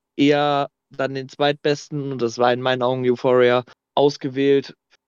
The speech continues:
für den finalen Auftritt, weil du halt diesen Moment nicht mehr hättest toppen können von Unstoppable, den du am Anfang hattest. Es wär zwar nochmal ein Statement gewesen zum Finale hin, so,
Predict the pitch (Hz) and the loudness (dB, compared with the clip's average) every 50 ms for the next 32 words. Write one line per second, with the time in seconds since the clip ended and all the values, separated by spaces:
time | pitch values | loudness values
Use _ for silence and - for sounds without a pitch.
0 | _ _ _ _ - - - 156 151 151 147 143 - 156 139 139 135 139 139 139 | _ _ _ _ -10 -6 -2 -2 -2 -2 -2 -4 -4 -2 0 2 2 2 2 2
1 | 98 131 139 139 - - - 143 135 - - 127 123 123 123 123 127 127 135 123 | 2 2 2 0 -2 -2 0 0 0 2 2 4 4 4 4 4 2 2 2 2
2 | 123 123 - - 127 127 127 131 127 127 127 127 123 127 127 127 131 127 - - | 2 0 -2 -8 -16 -12 -10 -8 -6 -4 -2 -2 0 -2 -2 -2 -4 -8 -10 -12
3 | - _ - 123 120 117 - - - 123 123 117 113 113 120 120 113 120 - - | -14 _ -8 -6 -6 -6 -6 -6 -4 0 0 2 4 4 4 2 2 -2 -4 -4
4 | - 123 117 - 117 113 - 123 110 110 - 120 117 113 110 - - 117 107 - | -4 -4 -4 -4 -6 -4 -4 -4 -4 -4 -4 -4 -4 -4 -4 -2 -2 -2 -2 -2
5 | 120 104 110 110 110 113 113 _ _ _ - 117 117 117 113 104 110 110 101 117 | 0 2 2 2 2 2 -2 _ _ _ -2 0 2 2 2 2 0 0 -2 -4
6 | 113 - - 113 110 117 113 - - 110 110 - - _ _ _ _ _ - - | -4 -4 -4 -2 0 -2 -2 0 -2 -2 -4 -6 -10 _ _ _ _ _ -10 -2
7 | - 131 135 - - 180 147 135 131 143 127 123 - - - 131 135 139 156 151 | 0 2 2 2 0 -2 -2 -2 -4 -4 -6 -8 -4 -2 -2 0 0 -2 -6 -8
8 | 147 - 139 143 139 131 139 127 - 135 131 - - 127 123 120 127 131 139 143 | -6 -4 0 0 0 0 -2 -6 -10 -10 -8 -8 -8 -6 -4 -2 0 0 0 2
9 | 135 143 147 156 156 147 _ _ _ _ _ _ _ _ _ _ _ _ _ 135 | 2 0 0 -2 -4 -8 _ _ _ _ _ _ _ _ _ _ _ _ _ 2
10 | 127 131 135 135 135 135 135 135 | 4 4 6 6 6 4 2 0